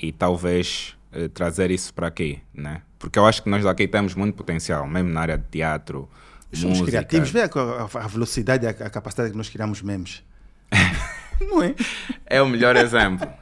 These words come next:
Speaker 1: É o melhor
Speaker 2: Somos
Speaker 1: exemplo. É
Speaker 2: mesmo,
Speaker 1: rápido.
Speaker 2: só não conseguimos pegar nisso e fazer um bom, um bom caso de sucesso para o cinema, porque
Speaker 1: Exato.
Speaker 2: temos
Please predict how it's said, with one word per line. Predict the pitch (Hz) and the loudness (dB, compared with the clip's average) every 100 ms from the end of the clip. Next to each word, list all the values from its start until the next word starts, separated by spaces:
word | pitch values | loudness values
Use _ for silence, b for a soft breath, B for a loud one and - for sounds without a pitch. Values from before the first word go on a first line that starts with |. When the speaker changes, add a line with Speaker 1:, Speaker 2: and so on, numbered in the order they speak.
| - | -2
Speaker 1:
É | 107 | 2
o | 110 | 4
melhor | 98 101 104 | 6 8 8
Speaker 2:
Somos | 95 | 6
Speaker 1:
exemplo. | 95 92 85 226 | 6 4 4 4
É | 226 | 4
Speaker 2:
mesmo, | 240 | 8
Speaker 1:
rápido. | 95 90 - 151 - - | 10 10 6 -4 -6 -8
Speaker 2:
só | - | 0
não | 220 | 0
conseguimos | 214 175 175 202 196 | 2 -2 -2 0 -2
pegar | - 170 185 | 0 2 4
nisso | 180 180 185 | 4 4 2
e | 175 | 0
fazer | 165 139 165 170 | 0 2 4 4
um | 165 | 4
bom, | 135 156 165 160 165 | 6 6 6 4 0
um | 156 | 0
bom | 135 156 | 4 2
caso | 156 156 156 139 | 4 4 4 4
de | 127 | 0
sucesso | - - 151 - | -2 -2 -2 -2
para | - | -4
o | |
cinema, | 123 135 123 127 127 127 | -2 2 4 6 4 4
porque | 98 98 | 0 2
Speaker 1:
Exato. | 92 | 6
Speaker 2:
temos | 277 294 170 107 | 8 8 6 2